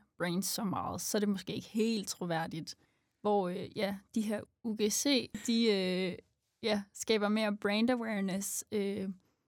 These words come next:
og så er det igen ligesom Muscle House. Man ser lidt den samme igen og igen, og man får måske skabt sådan lidt, øh,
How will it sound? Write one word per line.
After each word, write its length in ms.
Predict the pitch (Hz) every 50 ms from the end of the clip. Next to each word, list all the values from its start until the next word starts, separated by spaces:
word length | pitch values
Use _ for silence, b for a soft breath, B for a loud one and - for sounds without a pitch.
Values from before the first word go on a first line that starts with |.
| _ _ _ _ _
og 80 | 214 208
så 100 | - 240
er 40 |
det 140 | 233 254 - -
igen 380 | - 233 208 - 226 240 277 285
ligesom 220 | 277 262 311 302
Muscle 380 | 269 233 208 208 - 277 285 277
House. 340 | - - - 170 - - 214
Man 100 | 202 196
ser 260 | - - - 277 277
lidt 260 | 254 240 240 247 -
den 120 | 214 202 196
samme 360 | - - 214 214 226 233 220
igen 240 | 208 - 214 214 214
og 80 | 202
igen, 360 | 190 185 185 208 220 233 247
og 140 | - - 208
man 160 | 190 190 190
får 120 | 185 - 202
måske 380 | 202 190 - - 233 220 220
skabt 440 | 196 - - 196 185 180 185 - -
sådan 320 | - - - 208 190 190 190
lidt, 260 | 196 190 190 - -
øh, 400 | - 180 170 165 160 170 180